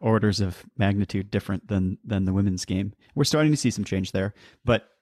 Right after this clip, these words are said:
you wrote a New York Times article about some of those challenges and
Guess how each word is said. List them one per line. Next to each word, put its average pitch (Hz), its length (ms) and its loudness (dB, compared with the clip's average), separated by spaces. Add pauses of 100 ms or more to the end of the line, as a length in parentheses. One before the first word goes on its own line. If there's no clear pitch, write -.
you 113 140 2
wrote 110 200 4
a 104 40 2
New 101 100 4
York 101 200 0
Times 107 260 2
article 95 360 0
about 92 340 -2
some 95 160 0
of 95 80 2
those 95 240 -2
challenges 92 760 -2 (440)
and 98 680 2